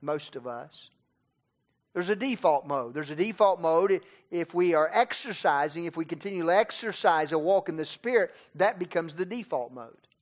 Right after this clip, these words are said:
On the other side, if we're not doing that, what's the default mode? It's the flesh, not the Spirit. And that's what we, we want to walk in the filling of the Spirit. That filling is literally means in obedience.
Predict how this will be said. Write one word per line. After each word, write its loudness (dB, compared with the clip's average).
On -2
the 6
other 4
side, 4
if -2
we're 2
not 2
doing 2
that, 4
what's 0
the -8
default -2
mode? -4
It's -16
the -8
flesh, 2
not -2
the -14
Spirit. -12
And -6
that's 4
what 4
we, -2
we -4
want 4
to 4
walk 6
in -4
the 0
filling 2
of -2
the -6
Spirit. 0
That -2
filling 4
is -2
literally 4
means -4
in -2
obedience. -2